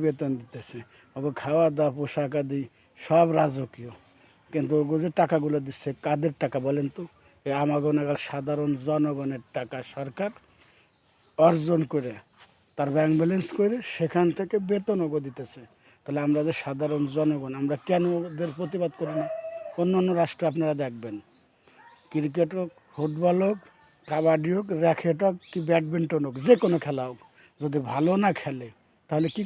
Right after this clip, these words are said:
করে কন তো? ওগো দাঁড়ার ফার স্থগিত করে দেয়, বাড়ি ঘর দর নোট করে দেয়,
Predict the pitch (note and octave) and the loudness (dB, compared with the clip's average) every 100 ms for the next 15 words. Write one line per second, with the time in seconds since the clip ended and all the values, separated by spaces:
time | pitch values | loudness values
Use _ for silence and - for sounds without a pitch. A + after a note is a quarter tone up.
0 | F#3+ D3 C#3 E3 E3 A3+ - _ _ _ | 0 0 0 0 0 -8 -10 _ _ _
1 | _ _ _ - - - - - _ D3+ | _ _ _ -20 -20 -20 -20 -20 _ -2
2 | D#3 C#3+ F3 F3+ E3+ C3 E3 E3 - - | -2 4 6 8 6 4 2 2 -2 -2
3 | D#3 C#3+ D3 D#3 C#3 B2+ A#2 - _ - | -2 -2 -2 -2 -2 -4 -10 -16 _ -20
4 | - C3 C3+ D3+ D#3+ D#3+ D#3+ D3+ E3 E3+ | -12 -10 0 4 4 4 2 0 2 2
5 | D3 C#3+ C3 D3 D#3 - D#3+ D3 B2+ | 2 -2 -2 0 0 -2 -2 -2 -4